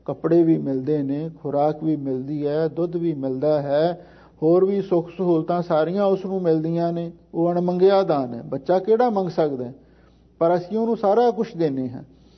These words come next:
ਇਸੇ ਤਰ੍ਹਾਂ ਵਾਹਿਗੁਰੂ ਭਾਈ ਆਪਣੇ ਭਗਤਾਂ ਨੂੰ, ਮਹਾਂਪੁਰਖਾਂ ਨੂੰ, ਚਾਹੇ ਉਹ ਮੰਗਣ ਚਾਹੇ ਨਾ ਮੰਗਣ, ਤੇ ਉਹ ਬਿਨਾਂ ਮੰਗਿਆਂ ਤੋਂ ਹੀ ਉਹਨਾਂ ਨੂੰ ਦਾਨ ਦਿੰਦਾ ਹੈ।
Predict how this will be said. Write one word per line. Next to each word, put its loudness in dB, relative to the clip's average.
ਇਸੇ 4
ਤਰ੍ਹਾਂ 0
ਵਾਹਿਗੁਰੂ 2
ਭਾਈ 2
ਆਪਣੇ 0
ਭਗਤਾਂ 0
ਨੂੰ, -4
ਮਹਾਂਪੁਰਖਾਂ -2
ਨੂੰ, -4
ਚਾਹੇ 4
ਉਹ 6
ਮੰਗਣ 0
ਚਾਹੇ 4
ਨਾ 2
ਮੰਗਣ, -4
ਤੇ 2
ਉਹ 4
ਬਿਨਾਂ 2
ਮੰਗਿਆਂ 2
ਤੋਂ 2
ਹੀ 2
ਉਹਨਾਂ 0
ਨੂੰ -2
ਦਾਨ 2
ਦਿੰਦਾ -4
ਹੈ। -14